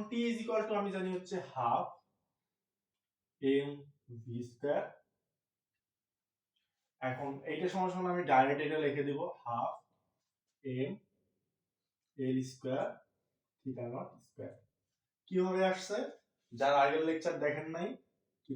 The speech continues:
বলে, সরল দোলকের জন্য ল্যাগ্রাঞ্জের গতির সমীকরণ প্রতিষ্ঠা, আগের লেকচার থেকে দেখে আসবেন, ঠিক আছে? Is equal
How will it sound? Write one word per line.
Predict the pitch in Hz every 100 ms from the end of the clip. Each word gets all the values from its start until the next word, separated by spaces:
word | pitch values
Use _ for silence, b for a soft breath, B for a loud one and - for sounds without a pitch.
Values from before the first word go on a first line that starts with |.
| 135
বলে, | 175 - - - _ _ _
সরল | 147 147 156 151
দোলকের | 151 156 147
জন্য | 147 156 151
ল্যাগ্রাঞ্জের | 135 127 143 143 156 131
গতির | 123 135 127
সমীকরণ | 135 135 139 131
প্রতিষ্ঠা, | 123 - 269 - - - 127
আগের | 127 127
লেকচার | 120 135 -
থেকে | - 180 180
দেখে | 120 107 98
আসবেন, | 92 92 - _ _ _ _ _ _ _ _
ঠিক | - 160
আছে? | 175 254 - - _ _ _ _ _ _ -
Is | 147 147
equal | 165 175 175